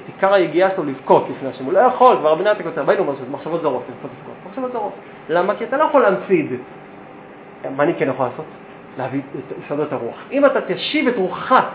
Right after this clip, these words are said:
תשפוט את עצמך, תחפש את הנקודות הטובות, תברר בהתבודדות, כמעט רצות, השפחי יבוא כבר מאלה, לכן אל תתעסק עם שפחי,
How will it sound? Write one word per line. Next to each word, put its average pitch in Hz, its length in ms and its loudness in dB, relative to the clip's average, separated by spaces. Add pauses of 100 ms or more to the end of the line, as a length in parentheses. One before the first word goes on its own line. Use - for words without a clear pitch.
(280)
תשפוט 220 400 2
את 185 120 2
עצמך, 151 280 -8
תחפש 165 300 -4
את - 60 -6
הנקודות 156 360 2
הטובות, 151 400 2
תברר 147 440 4
בהתבודדות, 151 640 4
כמעט 175 260 0
רצות, 269 260 4 (420)
השפחי 269 480 2
יבוא 254 140 8
כבר 285 200 4
מאלה, 285 380 4
לכן 262 280 2
אל 285 80 6
תתעסק 302 580 0
עם 269 140 0
שפחי, - 360 -6